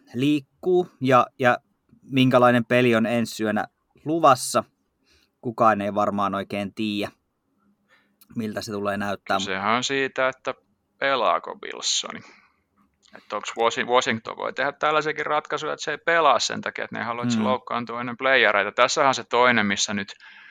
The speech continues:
Speaker 2: valitettavasti osa faneista on tehnyt tosi heikosti, että se, että jos niinku toinen lyödään maahan sillä, että se olisi voinut ihan oikeasti olla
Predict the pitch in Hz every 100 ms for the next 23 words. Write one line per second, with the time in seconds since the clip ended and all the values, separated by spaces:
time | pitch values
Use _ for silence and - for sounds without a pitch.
0 | _ - 110 117 104 - 98 101 104 107
1 | 110 107 107 107 101 104 - 107 104 107
2 | - 107 110 107 107 104 107 117 - 107
3 | - 113 117 110 - 113 - 113 113 113
4 | _ _ _ - - - _ _ _ _
5 | _ _ - 120 120 107 110 110 104 101
6 | 104 110 113 104 101 104 95 95 104 -
7 | - 107 113 131 143 139 113 107 - 107
8 | 120